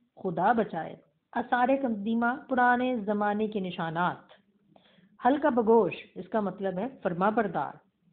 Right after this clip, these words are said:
मिलिया मेट तबाह व बर्बाद हो जाना, जफाकशी का मतलब है सख्त मेहनत,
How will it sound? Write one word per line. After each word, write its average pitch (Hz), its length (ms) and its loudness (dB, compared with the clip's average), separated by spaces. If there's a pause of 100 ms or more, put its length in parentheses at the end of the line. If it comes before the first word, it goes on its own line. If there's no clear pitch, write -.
(160)
मिलिया 202 400 4
मेट 233 420 0 (240)
तबाह 262 400 2
व 240 60 4
बर्बाद 190 460 2
हो 196 100 -2
जाना, 135 340 -10 (680)
जफाकशी 285 680 4
का 294 120 4
मतलब 262 380 -2
है 247 400 2 (600)
सख्त 277 220 2
मेहनत, 180 360 -6